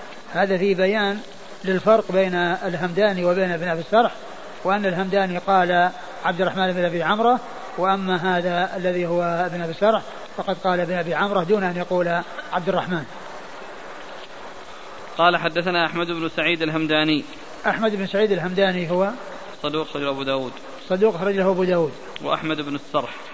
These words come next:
Speaker 1: وأحمد بن السرح هو أحمد بن عمرو بن السرح المصري، وهو ثقة أخرج حديث مسلم وأبو داود والنسائي وابن ماجه.
Speaker 2: عن ابن وهب.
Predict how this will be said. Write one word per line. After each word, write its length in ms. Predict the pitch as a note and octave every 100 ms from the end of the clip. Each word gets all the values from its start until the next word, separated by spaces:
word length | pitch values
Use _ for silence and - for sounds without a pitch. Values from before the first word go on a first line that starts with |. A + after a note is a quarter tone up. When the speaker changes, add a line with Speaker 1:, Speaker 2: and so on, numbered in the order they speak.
| -
Speaker 1:
وأحمد 460 | F3+ E3 G#3 F#3+ F3+ G#3+
بن 160 | F#3+
السرح 300 | F3+ G#3 G3
هو 80 | G3+
أحمد 280 | F3+ G3+ F#3+
بن 100 | F#3
عمرو 240 | G3 F#3
بن 100 | E3
السرح 300 | D#3+ G3 D#3+
المصري، 420 | F3 F#3 E3+ E3 - - - - -
وهو 180 | F3 F3
ثقة 520 | G#3 F#3+ E3 F3+ F#3
أخرج 240 | F#3+ F#3+
حديث 200 | F3 F3+
مسلم 280 | G3 G3+ G3
وأبو 220 | F3 F3
داود 220 | F3+ G3+
والنسائي 340 | F#3+ F3+ G3 G3+
وابن 160 | F3+
ماجه. 320 | F3 D3+ C3+ - - - - - - - - -
Speaker 2:
عن 200 | C3+ D3+
ابن 240 | D#3 D3 D3
وهب. 180 | D3+